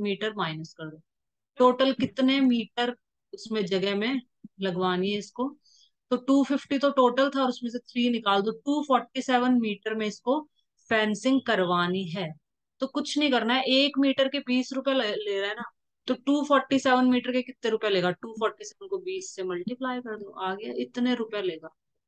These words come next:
चारों तरफ ये wire लगाने के लिए, fencing करने के लिए कितने रुपए देने पड़ेंगे धनिया को?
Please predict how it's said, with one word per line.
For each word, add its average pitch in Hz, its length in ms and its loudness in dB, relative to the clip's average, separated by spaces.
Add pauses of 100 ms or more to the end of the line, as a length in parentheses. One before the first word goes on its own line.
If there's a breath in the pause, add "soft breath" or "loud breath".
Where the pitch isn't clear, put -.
(800)
चारों 262 400 6
तरफ 269 300 4
ये 254 120 4 (100)
wire 220 360 4
लगाने 202 460 -2
के 214 140 -2
लिए, 190 260 2 (120)
fencing 202 540 -2
करने 196 320 -2
के 185 120 0
लिए 180 340 2 (440)
कितने 240 280 -2
रुपए 247 260 0
देने 240 260 0
पड़ेंगे 226 360 -4
धनिया 208 400 -6
को? 285 240 -4